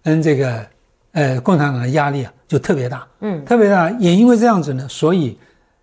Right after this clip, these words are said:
Speaker 1: 毛泽东就开启了统战，作为他对外，哎，这个关系的另外一个这个非常重要的方法。
Speaker 2: 嗯。
Speaker 1: 那么于是呢，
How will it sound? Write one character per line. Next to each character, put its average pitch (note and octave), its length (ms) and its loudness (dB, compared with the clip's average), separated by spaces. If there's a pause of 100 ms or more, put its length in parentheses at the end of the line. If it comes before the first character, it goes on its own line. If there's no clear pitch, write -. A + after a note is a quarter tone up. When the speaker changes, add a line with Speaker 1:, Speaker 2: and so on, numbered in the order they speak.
(240)
Speaker 1:
毛 C#3+ 220 2
泽 D3 40 0
东 D#3 140 2
就 D3 140 2
开 D3 200 -2
启 C3 220 -10
了 A2 180 -16 (120)
统 A#2 240 -6
战， F3 280 -4 (680)
作 D3 220 0
为 B2 140 -4
他 B2 300 -8 (260)
对 D3+ 160 2
外， C3 300 -4 (300)
哎， C#3+ 180 2
这 C3 160 0
个 B2 80 -2
关 C#3+ 240 -2
系 C3+ 160 -8
的 B2 140 -8
另 F3+ 180 2
外 C3 160 -2
一 B2+ 160 -10 (100)
个 A#2 300 -4 (260)
这 - 140 -6
个 A#2+ 80 -2
非 E3 140 -2
常 C#3 160 -2
重 D#3+ 180 0
要 A#2 200 -4
的 A2+ 220 -14 (360)
方 C3 260 -4
法。 - 180 -16 (120)
Speaker 2:
嗯。 F3+ 340 -6
Speaker 1:
那 D3 80 -4
么 C#3+ 100 0
于 D#3+ 240 2
是 G3+ 200 2
呢， D#3+ 280 0